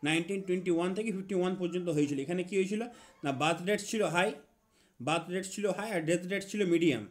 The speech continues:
বার্থ রেট ছিল হাই আর death রেট ছিল medium। কিছু extra information তোমাদেরকে দিচ্ছি আমি। বার্থ রেট হাই, death রেট ছিল medium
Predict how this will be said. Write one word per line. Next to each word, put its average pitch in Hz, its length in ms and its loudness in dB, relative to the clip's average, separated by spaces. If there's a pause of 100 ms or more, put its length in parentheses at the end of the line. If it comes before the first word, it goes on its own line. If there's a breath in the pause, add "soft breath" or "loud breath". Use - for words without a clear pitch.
(140)
বার্থ 151 340 -4
রেট 190 160 -4
ছিল 185 180 -4
হাই 160 300 -2
আর 185 140 -6
death 160 300 -4
রেট 180 260 -2
ছিল 196 140 0 (520 loud breath)
medium। 151 480 4
কিছু 175 240 -4
extra 185 220 -6
information 190 420 -4
তোমাদেরকে 180 300 0
দিচ্ছি 151 300 -2
আমি। 117 140 -4
বার্থ 156 300 -6
রেট 175 240 -4
হাই, 196 180 -2
death 160 260 -4
রেট 175 220 -8
ছিল 214 160 -4
medium 143 400 0